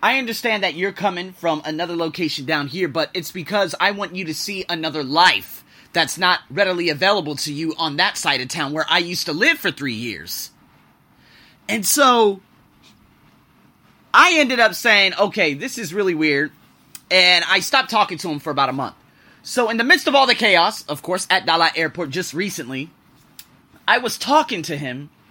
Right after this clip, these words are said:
or I sent him a voice note, and then he sent me a two minute and forty second voice note. And right when he kicked off the voice note, his tonality was very low.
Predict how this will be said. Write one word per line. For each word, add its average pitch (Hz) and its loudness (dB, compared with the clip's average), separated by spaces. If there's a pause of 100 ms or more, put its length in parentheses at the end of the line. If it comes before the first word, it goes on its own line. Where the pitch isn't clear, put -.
(480)
or 202 8
I 196 4
sent 302 -2
him 233 -2
a 208 -4
voice 190 -2
note, 123 -6 (640)
and 220 -2
then 233 2 (540)
he 262 -2
sent 285 2
me 247 2
a 185 4
two 285 -2
minute 247 0
and 185 -6
forty 214 -4
second 175 -2
voice 127 -10
note. 104 -12 (1400)
And 208 6
right 262 4
when 320 2
he 262 2
kicked 247 2
off 220 4
the 185 -6
voice 220 -2
note, 160 -2
his 196 -2
tonality 208 0
was 156 -6
very 180 0
low. 190 0